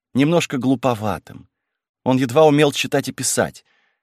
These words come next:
зато ему никогда не изменяло прекрасное расположение духа, наполнявшее весельем большую мрачную комнату на улице Рое-Колар. Между тем годы шли. Флоран, унаследовавший самоотверженность матери,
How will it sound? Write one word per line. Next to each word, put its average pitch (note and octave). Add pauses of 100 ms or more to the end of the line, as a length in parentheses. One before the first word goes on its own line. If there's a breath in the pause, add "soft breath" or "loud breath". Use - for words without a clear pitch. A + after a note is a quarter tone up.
(140)
зато F#2+
ему G#2
никогда G#2
не B2+
изменяло A#2
прекрасное A2+
расположение F#2+
духа, E2 (460 soft breath)
наполнявшее B2+
весельем B2+
большую A2+
мрачную A#2+
комнату B2
на G#2+
улице A2
Рое-Колар. F2+ (1600)
Между A2+
тем D3+
годы A2+
шли. - (880 loud breath)
Флоран, D3
унаследовавший D3+
самоотверженность A#2+
матери, A#2